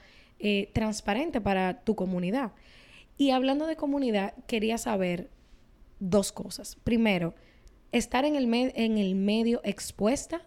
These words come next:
tiene sus pros y sus contras. ¿Cuáles son esos? Y luego te voy a preguntar de cómo es construir una comunidad como la que tú has hecho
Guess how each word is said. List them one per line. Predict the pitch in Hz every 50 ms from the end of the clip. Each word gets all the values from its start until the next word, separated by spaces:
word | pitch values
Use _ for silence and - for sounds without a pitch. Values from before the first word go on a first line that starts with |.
| - _
tiene | - 226 214 220
sus | 214 - 233 208 -
pros | - - 190 185 196
y | 208
sus | - 196 175 -
contras. | - - 240 226 233 - - - - - - _ _ - - - -
¿Cuáles | - 185 185 185 175
son | - 170 - -
esos? | 214 - - - - - - - - - - - -
Y | 208 202
luego | 202 208 214 220 233
te | 233 233
voy | 220 220 214
a | 226 220
preguntar | 226 233 226 220 220 214 233 226 208 190 202 - - - - - - - - - - -
de | 202 180 165 202 196 185 - - - - -
cómo | 240 240 240 240 240 240 233
es | 226 214 214 - -
construir | - 220 208 202 - - 202 202 190 202
una | 208 202 208
comunidad | - 208 196 190 190 185 190 196 196 196 196 -
como | - 190 180 175
la | 175 170
que | 175 - 175
tú | - - 185 185
has | 185 180 - -
hecho | - 208 202 190 - - 214